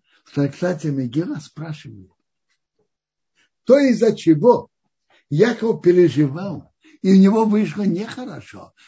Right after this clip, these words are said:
что он выделил одного сына от других, чтобы Йосеф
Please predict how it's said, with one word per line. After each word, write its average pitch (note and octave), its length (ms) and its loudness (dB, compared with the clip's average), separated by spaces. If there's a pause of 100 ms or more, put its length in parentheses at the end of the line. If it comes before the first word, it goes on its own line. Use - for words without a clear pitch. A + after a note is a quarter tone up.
что F3 220 -4
он E3+ 80 -2
выделил G3+ 480 -2
одного E3+ 380 -8
сына F#3 340 -8
от C#3+ 80 -4
других, C#3+ 580 -6 (540)
чтобы F#3+ 340 4
Йосеф F#3 460 2